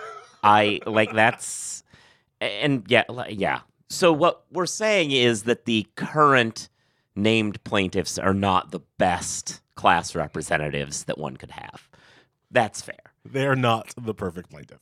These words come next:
Speaker 2: Yeah. Perhaps there should be,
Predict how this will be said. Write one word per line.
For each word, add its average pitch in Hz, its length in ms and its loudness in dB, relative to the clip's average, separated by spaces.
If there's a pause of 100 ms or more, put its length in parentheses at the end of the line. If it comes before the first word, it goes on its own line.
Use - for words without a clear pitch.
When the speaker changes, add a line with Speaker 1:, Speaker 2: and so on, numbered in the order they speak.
(120)
Speaker 2:
Yeah. 87 140 -2 (760)
Perhaps 110 420 6
there 92 140 2
should 85 180 -4
be, 80 380 -2